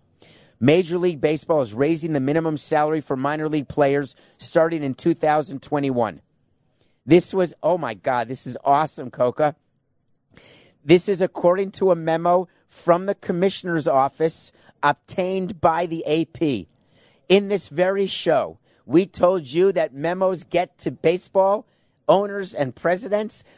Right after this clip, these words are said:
but they get to the media at the same exact time. And here it is. Players at rookie and short season levels will get their weekly pay raised a hundred and ten dollars up to four hundred,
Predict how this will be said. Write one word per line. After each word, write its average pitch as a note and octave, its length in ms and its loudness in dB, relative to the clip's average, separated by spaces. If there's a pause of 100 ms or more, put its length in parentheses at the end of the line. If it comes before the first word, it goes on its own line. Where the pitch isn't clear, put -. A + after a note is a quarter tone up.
but - 180 4
they E3+ 140 0
get F#3 300 -4
to F#3 100 -8
the E3 120 0
media F#3+ 460 0
at D#3 160 -10
the D3+ 80 -8
same F3+ 380 -4
exact D3+ 480 -4
time. A2+ 400 -4 (380)
And B2+ 160 0
here D#3+ 240 0
it C#3+ 100 -2
is. - 440 -8 (920)
Players F#3+ 460 2
at E3+ 160 0
rookie F3+ 340 -2
and E3 120 -2
short F#3 280 2
season E3 360 -6
levels E3+ 440 0 (200)
will D3 180 4
get F3+ 320 0
their D3+ 200 0
weekly D#3+ 420 -2
pay F3 320 2
raised E3+ 580 -2 (260)
a - 120 2
hundred F3 360 -4
and C#3 100 -8
ten D3+ 240 0
dollars D3 540 -2 (100)
up C#3 180 2
to C#3 80 -14
four D#3 260 0
hundred, C#3+ 420 -4